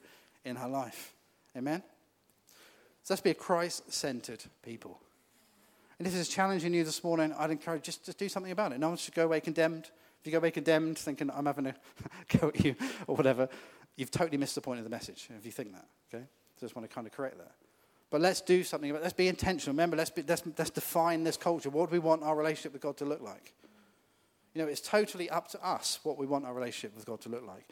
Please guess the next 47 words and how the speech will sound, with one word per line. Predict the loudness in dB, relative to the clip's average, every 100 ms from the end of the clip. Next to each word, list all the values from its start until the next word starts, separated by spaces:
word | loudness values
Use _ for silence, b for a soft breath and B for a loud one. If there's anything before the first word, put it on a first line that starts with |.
| B B
God | -4
does | -4
not | -6 -2
need | 0 0
to | -2
do | -6
anything. | -2 -2 -4 -6
Jesus | -6 -4
said | -2
on | -2
the | -4
cross, | -2 -2 -2 -6
"It | -6 -6 -6
is | -6
finished. | -6 -8 -8
It | -8
is | -6 -4
done. | -2 -2
It | -2
is | -4 2
over." | 2 2 -4 B B
Jesus | -2 0 0
done, | 0 0
and | 0
of | 0
course, | 0 0
it's | 0
still, | 2 2 0 -6
God | -6
still | -4 -6
blesses | -6 -6 -8
us | -8 -8
and | -8
all | -6
those | -8
kind | -8
of | -10
things | -10 -10
that |
he | -10
still | -8
does, | -6 -6 -8 -10
absolutely. | -8 -6 -6 -10 B B B B B
But | -4
in | -2
terms | 0 2 2
of | -2